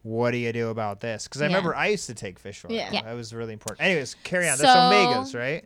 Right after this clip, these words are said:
Speaker 2: omega, that's omega-threes and omega-sixes. So fish oil, actually, there's a thing,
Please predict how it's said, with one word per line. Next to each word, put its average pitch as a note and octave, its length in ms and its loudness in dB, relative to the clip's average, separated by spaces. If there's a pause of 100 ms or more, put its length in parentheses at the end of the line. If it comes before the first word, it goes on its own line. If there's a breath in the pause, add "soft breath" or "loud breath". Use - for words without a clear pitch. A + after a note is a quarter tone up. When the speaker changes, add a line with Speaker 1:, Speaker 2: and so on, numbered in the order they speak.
Speaker 2:
omega, A#3+ 680 4
that's A3 180 0
omega-threes A3+ 600 0
and A3 80 -2
omega-sixes. G#3 640 -2
So A#3+ 420 2 (340 loud breath)
fish - 460 2
oil, G#3 340 6
actually, B3+ 440 4
there's A3+ 180 -2
a A#3 60 -6
thing, A3+ 600 -2